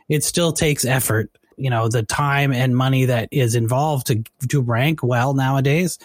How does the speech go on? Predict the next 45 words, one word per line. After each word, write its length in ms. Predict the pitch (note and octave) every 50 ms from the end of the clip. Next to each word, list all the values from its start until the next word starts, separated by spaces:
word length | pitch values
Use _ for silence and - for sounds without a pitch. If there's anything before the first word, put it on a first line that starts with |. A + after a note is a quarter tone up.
| - - - - - _ -
it 160 | - D3 C#3
takes 380 | - - E3+ D#3+ - - - - - - -
a 60 | A2+
lot 180 | G#2 G#2 G#2 A2+
of 80 | A2+ -
software, 680 | - E3+ E3 D#3+ - - - D#3 D3+ D3+ D3+ C#3+ - _ _ _ _ _
takes 200 | - A2+ G2+ -
a 40 | A2
lot 160 | A2+ A#2 A#2+
of 60 | A#2+
know-how, 680 | C3+ C#3+ D#3+ F3 E3+ C#3+ D3+ D3+ C#3+ C#3+ C#3 C#3 C#3 - _ _ _ _ _ _ -
takes 220 | - A#2 - -
a 40 | A#2+
lot 140 | A#2 A2 G#2+
of 80 | -
tools, 440 | - - D#3+ D#3 D#3 D#3 D#3 D3 C#3
a 60 | C3
lot 160 | A#2+ A2+ A2
of 80 | G#2+ G#2
experience, 640 | G#2+ - - - D#3 D3+ D3+ D3+ D3+ D3 D3 C#3 -
a 60 | C3
lot 160 | G#2+ G#2+ G#2
of 60 | G2+
staff. 580 | - - - C#3+ C#3+ C#3 C#3 C3+ B2+ - - - _ - - - - - - -
All 360 | - C#3+ D3 D3+ D#3 D#3+ D#3+
of 120 | D3+ C#3 C#3+
that 240 | C#3+ C3+ C3 B2
stuff 280 | - - D3 C3+ B2+ -
costs 380 | - - B2+ B2 A#2 - - B2+
money, 260 | B2 A2 G2 F2+ F2+
right? 320 | F#2 G2 A#2+ D#3 E3 D#3+ _ _ _ _ _ _ _ -
And 400 | D#3+ C#3+ C3+ B2+ A#2 A2+ A2+ -
so 240 | - - D3+ C#3 C3
to 100 | - C3+
get 300 | B2 C#3 D#3+ F3 D3+ -
the, 140 | C3+ A#2+
quote, 480 | - - - D3+ C#3+ C#3 C3 A#2+ - -
free 560 | - - - D3+ D#3+ D#3 C3+ C3 B2+ D3 C#3+ - -
clicks, 500 | - E3 D#3 C#3 C#3 - - - - - - _ _ -
right, 340 | B2 B2 C3 C#3+ D3 - - _ _ _ _ -
costs 280 | - E3 D#3 - -
a 40 | C#3+
lot 140 | D3+ C#3+ C3
of 60 | B2+ C#3
money 280 | C#3+ D3+ D3+ D3+ D3